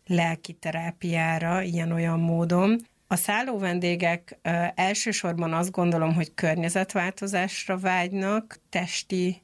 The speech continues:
kikapcsolódásra, vagy, ö, testtudatosságra, egészségükkel való foglalkozásra, A mentális részét azt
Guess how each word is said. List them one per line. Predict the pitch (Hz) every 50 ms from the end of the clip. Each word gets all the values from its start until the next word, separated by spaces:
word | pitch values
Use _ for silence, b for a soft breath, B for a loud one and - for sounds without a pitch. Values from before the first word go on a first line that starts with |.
| _
kikapcsolódásra, | - - 185 - - 180 175 - - - 190 180 180 180 180 175 185 175 180 185 180 - - - - 185 185 185
vagy, | 185 175 165 160 165 -
ö, | 160 156
testtudatosságra, | 156 - 185 170 - - - 202 175 185 180 175 - 190 180 180 - - - 202 180 180 185 185 185 190 185 185 180 185 190 190 190 190 - -
egészségükkel | - - 175 175 185 180 175 - - - 180 180 185 180 - - 185 175
való | 180 180 180 175
foglalkozásra, | 175 - - 190 180 190 185 175 185 - - 202 185 180 185 185 196 190 - - - 202 214 214 B B B B B B B B B -
A | 175
mentális | 180 185 196 220 247 240 - 233 190 185 180 180 - -
részét | - 185 185 190 - - 185 185 185
azt | - - 175 175 - - - - - -